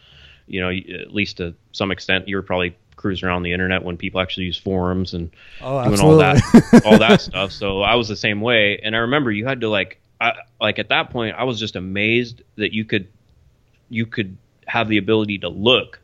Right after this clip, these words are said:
Speaker 1: for information, right?
Speaker 2: It was wild <laughs> when it first
Speaker 1: It was like,
Speaker 2: started.
Speaker 1: holy, like, I remember
Speaker 2: <laughs>
Speaker 1: just, I just had some idea as a kid, like, I'm like, "What, people, people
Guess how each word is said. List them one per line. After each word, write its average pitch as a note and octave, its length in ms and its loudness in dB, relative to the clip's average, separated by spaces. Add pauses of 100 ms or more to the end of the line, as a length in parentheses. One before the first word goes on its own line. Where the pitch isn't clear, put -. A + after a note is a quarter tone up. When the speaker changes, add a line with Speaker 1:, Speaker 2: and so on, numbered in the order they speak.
(120)
Speaker 1:
for G2+ 180 -2
information, F2+ 580 -4
right? G#2+ 320 0 (380)
Speaker 2:
It A#2+ 40 -12
was A2 140 -6
wild D3 580 6
<laughs> - 20 -4
when E3 140 8
it A#2+ 80 4
first E3+ 260 4
Speaker 1:
It - 20 2
was A2 100 0
like, C#3+ 200 6
Speaker 2:
started. G#3 280 8
Speaker 1:
holy, A#3 140 8
like, C3 160 6
I C3+ 40 4
remember D#3 320 4
Speaker 2:
<laughs> - 20 6
Speaker 1:
just, B2 180 -2 (380)
I C3+ 80 2
just D#3 120 0
had C#3+ 160 0
some C3+ 160 -6
idea B2 280 0
as G#2+ 80 -2
a G2+ 40 -6
kid, C3 360 -2
like, G2 340 -2 (400)
I'm A2 80 -8
like, G2 180 -4 (380)
"What, - 240 -10
people, A#2+ 520 0 (120)
people D3+ 500 0